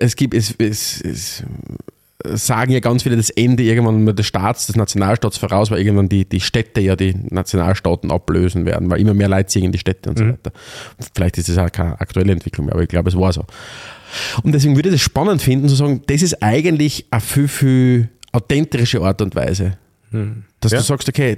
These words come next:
Speaker 1: die Leute aus der Stadt treten gegen die Stadt an. Das
Speaker 2: Ja.
Speaker 1: würde ich richtig cool finden.
Speaker 2: Coole Idee.
Speaker 1: Internationale Städtemeisterschaft.
Speaker 2: Und hättest du einen Favoriten, was glaubst du, ist die,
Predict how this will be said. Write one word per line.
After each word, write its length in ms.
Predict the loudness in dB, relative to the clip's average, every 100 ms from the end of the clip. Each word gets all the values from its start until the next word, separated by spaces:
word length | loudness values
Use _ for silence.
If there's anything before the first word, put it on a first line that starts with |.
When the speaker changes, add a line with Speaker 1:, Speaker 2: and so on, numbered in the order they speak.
| -2
Speaker 1:
die 60 | 0
Leute 320 | 2 0 0
aus 160 | -4 -10 -4
der 140 | -2
Stadt 240 | 0 -4 -2
treten 240 | -4 -4
gegen 180 | -4 -4
die 100 | -4
Stadt 200 | -4 -4
an. 80 | -2
Das 80 | 0
Speaker 2:
Ja. 40 |
Speaker 1:
würde 120 | 0
ich 80 | 0
richtig 300 | -2 -4 -2
cool 100 | -2
finden. 160 | -2 -2
Speaker 2:
Coole 180 | 0 0
Idee. 140 | 0
Speaker 1:
Internationale 380 | 0 0 0 0
Städtemeisterschaft. 840 | -2 -2 -2 -2 -4 -6 -6 -6 -2
Speaker 2:
Und 140 | 0
hättest 280 | 0 -2 -4
du 60 |
einen 40 | -2
Favoriten, 480 | -2 0 0 0 -2
was 120 | -2
glaubst 240 | -4 -4
du, 40 | -4
ist 100 | 0
die, 260 | 0 0